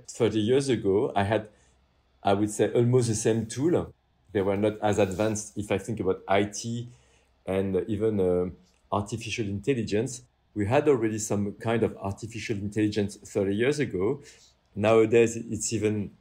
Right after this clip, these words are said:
we have even more possibilities. We have even more datas, but the, the ends remain the same. The, the, at the end of the day, I have to create a perfume that smells good according my aesthetic principles.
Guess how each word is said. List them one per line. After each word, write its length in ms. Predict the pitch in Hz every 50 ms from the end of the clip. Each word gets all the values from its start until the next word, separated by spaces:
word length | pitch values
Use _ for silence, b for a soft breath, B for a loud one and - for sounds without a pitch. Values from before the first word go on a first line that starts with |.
| _ _ _ _ _ _ _ _ -
we 100 | 98 104
have 120 | 101 101
even 260 | 110 101 117 117 113
more 180 | 110 113 107 110
possibilities. 960 | - 101 - - 110 101 139 139 139 120 - - 95 85 - - 82 - - b b b b b b b b -
We 120 | 98 110
have 120 | 107 104 101
even 260 | 107 101 104 107 107
more 160 | 107 98 101
datas, 680 | 85 - 104 101 101 - 85 85 92 120 151 160 - - _ _ _ _ _ _ _ -
but 180 | 127 120 123
the, 300 | 123 135 123 117 101 - - -
the 180 | - 107 - - -
ends 340 | 131 147 160 160 123 101 101 - - _ _ _ _
remain 440 | - - 113 117 113 127 131 135 123
the 100 | 117 123
same. 400 | 123 - 165 185 180 127 90 85 - - 92
The, 140 | 101 98 95
the, 180 | - 113 - -
at 160 | 117 117 117
the 180 | 127 120 113
end 200 | 110 117 151 180
of 280 | 120 98 - - 107 101
the 120 | 110 107
day, 320 | 95 104 107 131 170 208 B B B B B B B B B _ _ _ _ _ -
I 100 | - 98
have 240 | 95 107 123 131 127
to 100 | - 113
create 460 | - - - 110 104 101 107 127 127
a 60 | 117
perfume 560 | - - - 104 92 - - - 110 127 127 107
that 260 | 104 107 104 - - _ _ _ _ _ _ _ _
smells 480 | - - - - 113 110 110 113 104
good 460 | 95 90 104 110 120 120 - 104 - - - -
according 460 | - - - 107 104 101 104 110 104
my 280 | 101 95 92 92 95 92 - -
aesthetic 400 | - 98 - 110 - 104 92 -
principles. 840 | - 101 92 - - 98 - - 104 127 165 - - - - - -